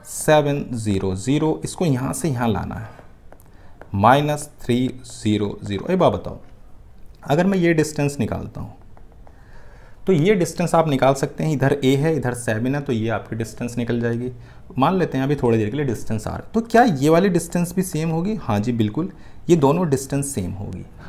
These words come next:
और डिस्टेंस है सेम, और चार्ज पे ध्यान दो, चार्ज पर, चार्ज कितना है माइनस क्यू और ये कितना है प्लस क्यू, दोनों का जो चार्ज है नेट वो ज़ीरो है।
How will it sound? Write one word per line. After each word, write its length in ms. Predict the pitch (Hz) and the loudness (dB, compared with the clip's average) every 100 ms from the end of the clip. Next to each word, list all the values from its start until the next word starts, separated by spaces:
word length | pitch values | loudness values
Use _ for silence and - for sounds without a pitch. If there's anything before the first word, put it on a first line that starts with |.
| - 208 | -2 0
और 140 | 147 | 4
डिस्टेंस 500 | 120 - - 233 233 | 2 2 4 6 6
है 120 | 226 233 | 4 4
सेम, 320 | - 240 151 | 6 6 6
और 140 | 165 | 2
चार्ज 300 | - 208 196 | 6 8 8
पे 100 | - | 6
ध्यान 260 | 120 107 87 | 2 0 -2
दो, 100 | 110 | -4
चार्ज 360 | - 127 101 | 4 6 6
पर, 200 | - - - - - - | -2 -12 -12 -18 -20 -2
चार्ज 260 | - 147 165 | 10 10 10
कितना 260 | 180 175 175 | 2 0 0
है 120 | 170 | 2
माइनस 420 | 113 104 107 - | 4 4 2 0
क्यू 160 | 110 107 - - - - - - - - - - | -4 -4 -8 -16 -16 -16 -16 -16 -18 -18 0 2
और 100 | 120 | 6
ये 140 | 156 | 6
कितना 320 | - - 165 | 4 0 0
है 80 | 165 170 | 0 0
प्लस 260 | 110 95 - | 0 0 0
क्यू, 220 | 117 123 - - 135 | -2 -2 -6 -10 2
दोनों 360 | 139 202 240 | 4 6 4
का 100 | 240 | 4
जो 120 | 233 240 | 4 4
चार्ज 400 | - 135 143 139 | 4 4 4 4
है 60 | |
नेट 300 | 175 156 190 | 2 2 0
वो 120 | 185 196 | 0 0
ज़ीरो 280 | 165 202 | 2 2
है। 120 | 147 | 2